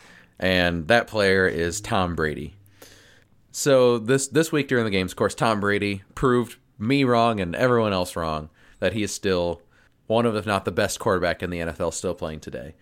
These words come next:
And so Iron Sheik had to, had to comment. The first one, this is before the game started. Uh, Iron Sheik says, "Win, lose, or dr-, or the draw,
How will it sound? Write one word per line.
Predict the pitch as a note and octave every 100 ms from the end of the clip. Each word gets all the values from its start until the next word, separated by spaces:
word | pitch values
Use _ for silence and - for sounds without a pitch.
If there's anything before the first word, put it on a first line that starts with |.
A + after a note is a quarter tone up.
| _ _ _ -
And | A2+ G#2+ G2 F#2+
so | - A#2 G#2 G2 G2
Iron | A2+ G#2+
Sheik | F#2+ G2+ F2
had | F2+ D#2+
to, | E2 D#2
had | F#2 D2
to |
comment. | - D#2+ D2+ D2 - _ - _
The | -
first | - A3 A3
one, | G#2 F#2 F2+ - _ _ _ _ _ _ _
this | C3
is | C#3 A2+
before | G#2 - C3 A2+ F#2+ F2 -
the | G2+
game | F2+ D#2
started. | - D#2+ D#2 E2 - _ _ _ _ _ _ _ _
Uh, | F2 G#2 E2 -
Iron | G2 G#2
Sheik | F#2+ A2 -
says, | G#2 F#2+
"Win, | G2 F3+ F#3
lose, | D3+ C#3 A#2+
or | G#2
dr-, | G2 G2+ -
or | C3 D3+
the | A#2
draw, | F#2 F2 D2